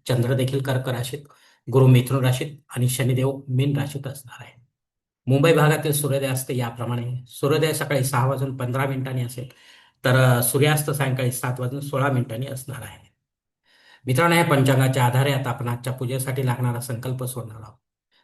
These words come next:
तेव्हा आपण आपल्या उजव्या हाताच्या तळहातावर एक पळी पाणी, थोड्या अक्षात एक फुल वा फुलाची पाकळी घ्या आणि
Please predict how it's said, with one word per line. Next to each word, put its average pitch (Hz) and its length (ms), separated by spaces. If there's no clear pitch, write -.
तेव्हा 143 180
आपण 147 200
आपल्या 147 240
उजव्या 131 260
हाताच्या 131 380
तळहातावर 123 380
एक 127 160
पळी 117 120
पाणी, 123 360
थोड्या 120 200
अक्षात 131 280
एक 123 200
फुल 170 160
वा 160 160
फुलाची 131 380
पाकळी - 300
घ्या 107 200
आणि 135 600